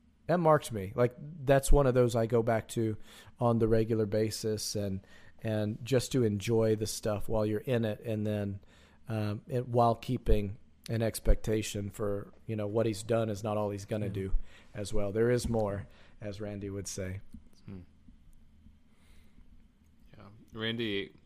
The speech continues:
Speaker 2: when I think of him, I, I think of humility, 'cause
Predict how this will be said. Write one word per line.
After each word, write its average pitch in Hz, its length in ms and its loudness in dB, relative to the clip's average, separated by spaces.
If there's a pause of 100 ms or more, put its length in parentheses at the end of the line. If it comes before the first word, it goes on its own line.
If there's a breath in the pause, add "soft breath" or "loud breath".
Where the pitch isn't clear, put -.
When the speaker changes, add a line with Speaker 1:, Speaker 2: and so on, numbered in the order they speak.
(120)
Speaker 2:
when 107 140 -6
I 104 40 -2
think 113 200 -8
of 101 140 -2
him, 95 260 -8
I, 92 220 -8
I 92 140 -8
think 98 220 -12
of 85 80 -14
humility, 90 640 -8 (540 soft breath)
'cause 90 200 -10